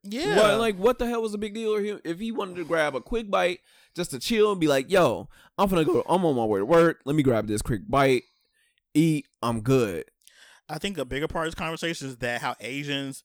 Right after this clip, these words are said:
Speaker 1: perceive black people.
Speaker 2: Mm-hmm.
Speaker 1: Like, they have, they have this collective idea that, you know, black people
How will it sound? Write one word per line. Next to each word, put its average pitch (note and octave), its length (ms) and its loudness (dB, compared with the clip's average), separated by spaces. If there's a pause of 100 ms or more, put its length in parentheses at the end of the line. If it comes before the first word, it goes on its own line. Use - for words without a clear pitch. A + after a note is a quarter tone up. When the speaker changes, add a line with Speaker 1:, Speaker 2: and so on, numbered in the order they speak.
(480)
Speaker 1:
perceive D#3 440 -6
black B2+ 260 -6
people. G#3+ 480 -8 (240)
Speaker 2:
Mm-hmm. G#2 340 -10 (180)
Speaker 1:
Like, B2 240 -6
they D3 160 -2
have, D3 340 -2
they D#3 120 0
have F3+ 140 -2
this E3 120 -6
collective C#3+ 560 -4
idea C3 500 -4
that, A#2+ 300 -6
you B2 80 -12
know, A#2+ 260 -4
black A#2+ 260 -8
people A#2 640 -12